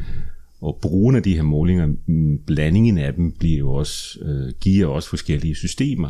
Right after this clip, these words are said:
Nogle systemer er inputfokuseret, hvor du fokuserer meget på, altså de budgetter og, og, og rammerne for, øh, det inputs, der kommer ind i virksomheden.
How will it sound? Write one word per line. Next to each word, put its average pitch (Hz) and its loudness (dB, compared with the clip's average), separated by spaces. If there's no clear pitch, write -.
Nogle 95 2
systemer 85 0
er 71 -2
inputfokuseret, 80 -2
hvor 71 -6
du 76 -2
fokuserer 73 -4
meget 76 -2
på, 78 -2
altså 76 -4
de 82 0
budgetter 82 0
og, 69 -2
og, 71 -6
og 80 -2
rammerne 80 0
for, 78 -2
øh, 71 0
det 85 2
inputs, 90 -2
der - -4
kommer - 2
ind - 6
i 101 2
virksomheden. 76 -2